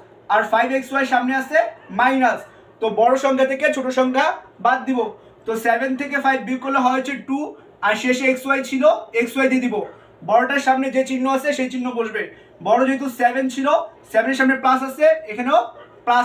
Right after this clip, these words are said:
চিহ্ন বসবে। পরে হচ্ছে এক্স স্কয়ার ওয়াই স্কয়ারের কাজ করব। এখানে ছিল ফাইভ এক্স স্কয়ার ওয়াই স্কয়ার, সামনে ছিল মাইনাস, আর এক্স স্কয়ার ওয়াই স্কয়ারের সামনে আছে এখন মাইনাস। তো দুইটা যেহেতু একই চিহ্ন, একই চিহ্ন থাকলে সংখ্যা যোগ করতে হয়। এখানে ছিল পাঁচটা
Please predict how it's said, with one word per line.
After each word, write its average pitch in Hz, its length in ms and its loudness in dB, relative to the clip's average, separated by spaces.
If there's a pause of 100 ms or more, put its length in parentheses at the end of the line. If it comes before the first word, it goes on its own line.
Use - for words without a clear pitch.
চিহ্ন 254 160 -4 (100)
বসবে। 220 260 -2 (440)
পরে 240 180 4
হচ্ছে 254 200 0
এক্স 262 160 0 (120)
স্কয়ার 269 260 2
ওয়াই 262 200 4
স্কয়ারের 262 320 2
কাজ 262 100 2 (120)
করব। 262 160 0 (600)
এখানে 269 220 2 (120)
ছিল 262 120 0 (240)
ফাইভ 226 260 4
এক্স 262 120 -6 (120)
স্কয়ার 269 260 0
ওয়াই 262 200 4
স্কয়ার, 269 220 0 (100)
সামনে 233 240 0
ছিল 269 100 -4 (100)
মাইনাস, 262 320 2 (560)
আর 196 60 2 (160)
এক্স 233 120 -4 (120)
স্কয়ার 277 280 0
ওয়াই 262 240 4
স্কয়ারের 269 320 0
সামনে 233 280 -2
আছে 254 200 -8
এখন 294 160 0 (480)
মাইনাস। 254 380 2 (400)
তো 220 140 -6
দুইটা 240 240 0
যেহেতু 277 200 -2 (220)
একই 254 240 -4
চিহ্ন, 262 180 0 (500)
একই 226 200 0
চিহ্ন 277 120 0 (120)
থাকলে 269 160 2 (120)
সংখ্যা 254 300 0
যোগ 254 160 -6
করতে 277 260 -2
হয়। 240 180 2 (520)
এখানে 262 260 0
ছিল 277 100 0 (160)
পাঁচটা 254 300 0